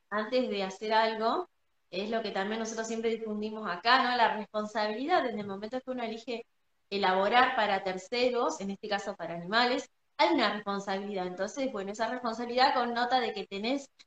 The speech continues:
que saber qué es lo que estás haciendo, qué estás formulando, eh, porque eso lo van a usar otras personas, y,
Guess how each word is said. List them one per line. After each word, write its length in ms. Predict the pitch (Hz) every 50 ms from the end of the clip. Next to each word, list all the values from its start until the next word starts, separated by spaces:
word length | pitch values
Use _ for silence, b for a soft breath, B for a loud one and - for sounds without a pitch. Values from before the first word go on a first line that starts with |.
| _ _ _ _ _
que 140 | - 233 214
saber 420 | 214 226 214 208 220 240 262 - -
qué 120 | 233 233
es 60 | 233
lo 100 | 226 214
que 80 | 214 196
estás 200 | - - 214 202
haciendo, 720 | 185 185 - - 285 294 302 285 285 269 262 254 254 254
qué 80 | 254 208
estás 200 | - - - -
formulando, 960 | - 196 190 180 185 196 214 233 240 240 233 233 226 220 220 220 220 220 226 - - _ _ _ _ -
eh, 300 | 190 190 185 180 175 175 175
porque 200 | 190 190 190 214
eso 160 | 214 - 226 214
lo 100 | 196 196
van 160 | 202 208 214
a 60 | 208
usar 340 | 202 - 214 208 208 208 -
otras 320 | - 254 254 240 226 226 -
personas, 640 | 190 185 - - 208 208 220 220 233 240 - - - -
y, 240 | 190 185 180 180